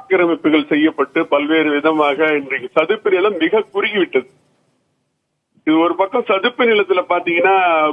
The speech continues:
அ, தென் சென்னையினுடைய குப்பை தொட்டியாக மாறிவிட்டது. அதாவது ஒரு, அதாவது அந்த garbage waste. இன்னொரு பக்கம் தென் சென்னையினுடைய மொத்த கழிவு நீரும்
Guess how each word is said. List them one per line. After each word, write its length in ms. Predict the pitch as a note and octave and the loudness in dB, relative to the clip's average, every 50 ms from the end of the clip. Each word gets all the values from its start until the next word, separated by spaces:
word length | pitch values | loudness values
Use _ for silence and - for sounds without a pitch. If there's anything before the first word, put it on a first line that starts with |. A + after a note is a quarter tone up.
| D3 _ _ _ _ - G3 | -4 _ _ _ _ 0 2
அ, 200 | E3+ D#3 D3+ D3 D3 - | 2 2 2 0 0 2
தென் 280 | - G3 A#3 B3+ B3+ - | 2 2 2 2 -2 2
சென்னையினுடைய 680 | - A#3 G#3+ G#3+ G#3+ G#3 G3 F#3+ F#3 - F3 F#3 F#3+ F#3 | 0 0 2 2 2 2 2 0 2 0 2 2 0 0
குப்பை 240 | - G3 - - G#3 | 0 -4 -2 -2 -2
தொட்டியாக 480 | - G3 F3+ F3 E3+ F3 E3+ E3 F3 F#3+ | 0 -2 -2 -2 0 0 0 0 0 0
மாறிவிட்டது. 600 | E3+ D3+ D3+ D3+ D3 C3+ C3 - B2+ A#2+ B2+ - _ _ _ _ _ _ _ _ _ _ _ _ _ - | 0 0 -2 -2 -4 -6 -4 -4 -4 -4 -6 -14 _ _ _ _ _ _ _ _ _ _ _ _ _ -4
அதாவது 300 | - C#3+ D3 E3+ F#3 F#3 | 0 0 2 4 4 4
ஒரு, 280 | F3+ F3 F3+ G3 F#3+ - - - | 4 4 4 2 0 -2 -4 0
அதாவது 560 | G3 F3 D#3+ D#3 E3+ E3+ F3 F3+ F3+ F3 F#3 | 2 2 4 4 4 4 4 4 4 4 4
அந்த 220 | F3 E3+ D#3 C#3+ D3+ - | 4 2 0 -2 0 2
garbage 500 | D#3+ D#3+ F3 F#3 F#3+ - F3+ F3 - D3 | 2 2 2 2 2 2 2 2 2 0
waste. 280 | D3 D3 D3+ - - E3+ - | -2 -2 -2 -4 -8 -10 -6
இன்னொரு 400 | C#3+ D3 F#3 A3+ B3 B3 A3+ - | -4 -2 0 0 0 0 -2 0
பக்கம் 380 | F#3+ F#3+ F#3+ - G#3 G#3+ A3 - - | -2 -2 0 0 -2 -2 -2 -2 -2
தென் 240 | F#3+ F#3 G3+ A#3 A3+ - | 0 0 0 -2 -4 -2
சென்னையினுடைய 840 | A3+ G#3 G3 G3 F#3+ F#3 F3 F3 F3 E3 E3 E3+ F3 F#3 F#3 F3+ E3 | 0 0 2 2 0 0 2 2 2 2 2 2 2 2 0 0 -2
மொத்த 380 | D#3 D#3+ F3+ - - - D#3+ C#3+ - - | -4 -6 -6 -6 -4 -6 -6 -4 -4 -4
கழிவு 400 | - E3 E3 G3 G#3+ G3+ G#3 G3 | -2 -2 0 0 0 0 0 0
நீரும் 440 | F#3 F#3 F3+ F3 F#3+ G3+ A3 A3 | 0 0 0 2 0 0 0 -4